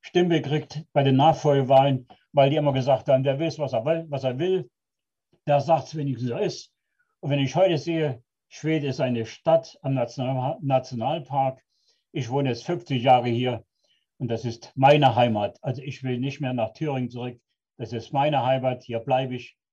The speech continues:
und hier werde ich auch, naja, und so weiter. Also ich bedanke mich herzlich und ich sage, jeder, der nach Schwedt kommt, heute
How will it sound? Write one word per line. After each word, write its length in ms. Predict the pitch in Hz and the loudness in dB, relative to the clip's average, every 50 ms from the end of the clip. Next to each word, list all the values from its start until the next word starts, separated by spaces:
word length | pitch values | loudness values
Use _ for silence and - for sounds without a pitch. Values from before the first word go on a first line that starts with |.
| _ _ _ _ _ _ | _ _ _ _ _ _
und 120 | - 143 | -8 -6
hier 160 | 135 127 120 | -6 -4 -4
werde 240 | 127 131 123 - 123 | -2 -2 -2 -4 -4
ich 160 | 117 - - | -8 -10 -12
auch, 260 | - 135 143 - - - - _ _ _ _ _ _ _ _ _ - | -10 -10 -10 -10 -12 -16 -20 _ _ _ _ _ _ _ _ _ -6
naja, 320 | 131 127 120 - - - _ | -4 -4 -4 -4 -6 -10 _
und 80 | - 135 | -8 -8
so 140 | 127 117 113 | -8 -6 -8
weiter. 260 | 123 - - - - _ - - _ _ _ - 147 139 117 _ _ _ _ _ _ _ _ _ - | -8 -8 -10 -14 -20 _ -20 -20 _ _ _ -20 -20 -20 -20 _ _ _ _ _ _ _ _ _ -2
Also 200 | 160 151 143 139 | 0 0 0 0
ich 300 | 135 - 196 139 - - | -2 -2 -4 -6 -6 -6
bedanke 300 | 147 135 160 156 151 147 | -2 0 0 0 0 -2
mich 140 | 135 127 | -4 -2
herzlich 560 | 139 156 165 160 - 156 151 143 139 - - _ _ _ _ _ _ _ _ _ _ | 2 2 2 2 0 -6 -8 -8 -10 -12 -18 _ _ _ _ _ _ _ _ _ _
und 320 | - 151 143 143 139 131 - - | -8 -6 -6 -6 -6 -8 -12 -14
ich 180 | 180 131 - | -14 -16 -10
sage, 460 | - - 143 135 135 135 123 127 156 - - - | -6 -4 -4 -2 -2 -4 -8 -10 -14 -18 -20 -14
jeder, 280 | 233 185 190 190 190 156 | -8 -6 -4 -4 -2 -2
der 180 | 135 151 147 | 0 0 0
nach 140 | 139 131 127 | 2 0 -2
Schwedt 280 | - - 160 156 151 - | -4 -6 -10 -10 -10 -8
kommt, 400 | - 143 143 135 131 - _ - | -8 -8 -8 -8 -10 -12 _ -8
heute 440 | 147 170 180 151 151 135 117 117 | -6 -6 -6 -6 -8 -8 -10 -12